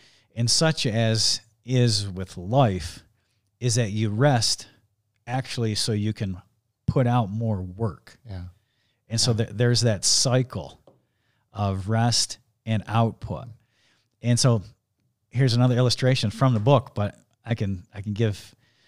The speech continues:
Speaker 1: personal illustration of race day. So race day, man, I'm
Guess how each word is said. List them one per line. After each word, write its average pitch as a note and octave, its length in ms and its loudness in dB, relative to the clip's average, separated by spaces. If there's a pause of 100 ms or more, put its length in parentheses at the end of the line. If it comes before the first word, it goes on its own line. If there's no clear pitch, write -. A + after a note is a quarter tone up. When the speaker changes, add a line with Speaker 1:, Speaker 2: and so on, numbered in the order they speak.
(200)
Speaker 1:
personal A#2+ 400 2
illustration A2 520 2
of G2 80 0
race C#3 260 4
day. D#2+ 240 -6 (400)
So B2 160 2
race E3 380 4
day, A2+ 400 4
man, A2+ 160 0
I'm B2+ 240 2